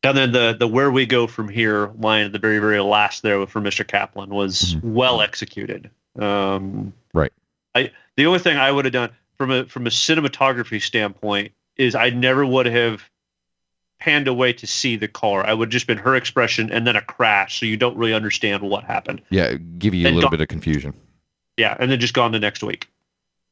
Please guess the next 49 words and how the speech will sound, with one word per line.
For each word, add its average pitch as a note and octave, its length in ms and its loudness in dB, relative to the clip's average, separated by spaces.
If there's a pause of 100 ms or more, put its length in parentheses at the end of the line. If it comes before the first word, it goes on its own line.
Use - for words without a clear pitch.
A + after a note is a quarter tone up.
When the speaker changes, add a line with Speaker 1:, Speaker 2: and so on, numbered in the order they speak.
(360)
Speaker 2:
Yeah. F2+ 140 2 (100)
Speaker 1:
I, - 180 0 (180)
you B2 80 2
know A#2+ 40 4
what A#2 80 4
I A2+ 80 4
mean? A2+ 200 0
I A#2+ 120 2
would B2 160 4
have A2+ 80 -2
just, A#2 240 -2 (100)
I, C3+ 260 0
I, D3 40 2
they, C#3+ 280 2
I C3+ 80 0
think D3 260 0
they D#3 100 2
did D3 160 0
it. D3+ 180 0 (220)
It B3+ 100 4
was G3+ 120 2
fine. C3 760 0
I B2 80 2
think C3 140 0
they B2+ 100 0
could C3 140 -4
have A#2+ 100 0
done B2 120 0
it B2 100 -2
just A#2 180 -2
a A#2+ 40 2
little A#2+ 380 2
bit A#2 240 0
more A#2 260 2
intrigue. A2+ 720 2
Um, G#2+ 360 2 (160)
Speaker 2:
Like, G2 200 0
go A2 100 6
Speaker 1:
they A2 60 10
Speaker 2:
to G2+ 60 8
Speaker 1:
just F2 80 2
Speaker 2:
black F#2+ 320 6
and E2+ 100 -2
hear F2+ 140 4
the E2 100 2
baby D#2+ 220 2
crying, D2+ 520 2
and D2+ 220 -2
then C#2+ 340 0